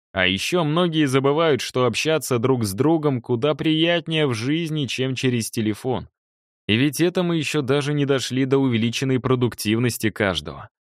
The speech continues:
Наверное, вы заметили, что стали лучше, быстрее, качественнее справляться со многими задачами.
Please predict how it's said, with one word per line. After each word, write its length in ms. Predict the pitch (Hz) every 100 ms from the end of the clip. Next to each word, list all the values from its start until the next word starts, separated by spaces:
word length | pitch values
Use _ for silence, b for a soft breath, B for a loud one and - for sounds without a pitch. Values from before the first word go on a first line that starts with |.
| _ _
Наверное, 500 | 98 139 214 202 190
вы 100 | 175
заметили, 580 | 170 180 208 165 85 80
что 260 | - 80
стали 300 | 78 - 127
лучше, 540 | 120 123 165 165 - 82
быстрее, 540 | 82 - - 139 131
качественнее 840 | - 117 147 151 135 - 123 113 104
справляться 680 | - 104 107 135 135 127
со 180 | 107 101
многими 420 | 98 120 117 110
задачами. 760 | 98 95 87 113 98 - 60